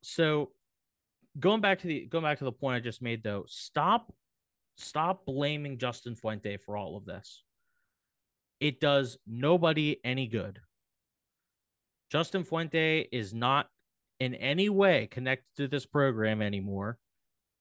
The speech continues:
Brent Pry has had two off seasons of transfer portal. He's had one recruiting class. You can, yes, you can make the argument that he had a limited impact on that one, given the short turnaround.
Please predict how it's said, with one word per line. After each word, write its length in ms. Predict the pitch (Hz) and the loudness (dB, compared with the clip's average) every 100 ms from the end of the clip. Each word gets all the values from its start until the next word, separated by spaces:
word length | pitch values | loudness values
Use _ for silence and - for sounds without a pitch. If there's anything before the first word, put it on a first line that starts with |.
| _ | _
Brent 280 | 131 143 - | 2 2 0
Pry 360 | - 147 139 135 | 2 4 4 4
has 240 | 120 117 | 0 -2
had 320 | 120 117 101 | 0 0 0
two 320 | - 170 196 160 | -6 -2 0 2
off 260 | 135 131 | 2 -2
seasons 680 | - 120 107 113 107 113 - _ _ _ _ _ _ | -6 -6 -4 -4 -4 -8 -14 _ _ _ _ _ _
of 140 | 123 120 | -4 -2
transfer 500 | 143 127 120 - 113 | 0 0 0 -2 -4
portal. 540 | - 110 110 104 101 _ _ _ _ _ _ | 0 2 2 0 -2 _ _ _ _ _ _
He's 260 | 131 120 | -4 -2
had 480 | 131 127 120 113 113 _ _ _ 113 | 2 4 4 2 -2 _ _ _ -4
one 280 | 135 175 | 0 2
recruiting 440 | 180 - 160 143 131 | 0 0 0 0 -2
class. 600 | - 127 120 117 - - _ _ _ _ _ _ | 0 2 2 -2 -8 -18 _ _ _ _ _ _
You 120 | 120 113 | -12 -6
can, 280 | 127 110 98 | -4 -6 -4
yes, 360 | 131 139 - | 0 0 0
you 60 | 127 | -6
can 140 | 131 | -4
make 220 | 127 123 127 | -2 -2 0
the 80 | |
argument 400 | 123 117 113 117 | 2 2 0 -4
that 100 | 113 | -4
he 140 | 113 110 | -4 -2
had 480 | 113 110 107 110 - | 0 2 2 -2 -8
a 80 | 117 | -6
limited 420 | 113 139 139 135 | -4 -4 -2 -2
impact 420 | 131 123 127 113 127 | -2 -2 -2 -2 -4
on 120 | 117 | -4
that 180 | 113 - | -4 -2
one, 340 | 110 110 107 _ _ _ _ _ - | -6 -6 -12 _ _ _ _ _ -2
given 260 | 135 135 | 0 0
the 60 | 120 | -4
short 360 | - 127 - | -6 -6 -6
turnaround. 540 | 123 107 104 98 95 | -8 -8 -6 -8 -8